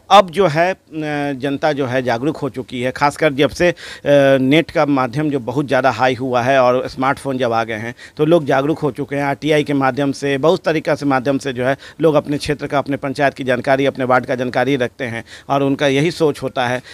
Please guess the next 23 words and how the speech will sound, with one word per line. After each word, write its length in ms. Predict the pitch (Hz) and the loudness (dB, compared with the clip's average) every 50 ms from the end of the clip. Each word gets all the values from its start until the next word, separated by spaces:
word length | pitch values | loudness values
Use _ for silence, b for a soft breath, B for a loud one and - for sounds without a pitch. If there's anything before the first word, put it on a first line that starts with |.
| B B | B B
कि 80 | 147 | -4
हम 220 | 147 131 143 147 147 | -2 0 2 0 0
अपने 180 | 135 - 147 | 0 -2 -2
माध्यम 300 | 143 135 127 123 135 143 | -2 0 0 0 0 -2
से 120 | 139 143 139 | -2 -2 -2
जानें 300 | 120 123 120 127 143 143 | -2 0 0 0 0 -2
कि 100 | - 147 | -2 -2
मेरे 260 | 135 131 127 139 143 | -2 0 0 -2 -2
क्षेत्र 320 | 143 - - 139 - 135 | -2 -4 -8 -8 -6 -8
के 240 | 135 - 147 - - | -10 -10 -10 -10 -6
लिए 120 | 131 135 135 | -6 -6 -4
कितना 320 | - 135 117 - 143 151 | -4 -8 -6 -4 -4 -4
पे-, 260 | 139 _ 139 135 131 | -4 _ -2 -2 -2
अ, 140 | 110 - 139 | 0 -2 -4
पैसा 400 | 123 - 131 117 - 147 131 117 | -2 -2 -2 -2 2 2 2 4
आया, 220 | 113 120 131 143 | 4 4 2 2
कितना 320 | 147 _ - 117 - 135 131 | 0 _ -8 -10 -8 -8 -6
पैसा 320 | 113 139 120 110 - 139 | -6 -6 -8 -2 -2 -2
लगा, 280 | 123 110 113 117 143 139 | 0 0 0 0 0 0
कितना 260 | - 131 110 135 139 | 0 -4 -8 -8 -8
पैसा 300 | 123 - 123 117 135 143 | -4 -4 -6 -4 -4 -6
खर्च 300 | - - 135 135 131 - | -6 -4 -6 -6 -4 0
हुआ 160 | 147 160 156 | 0 0 0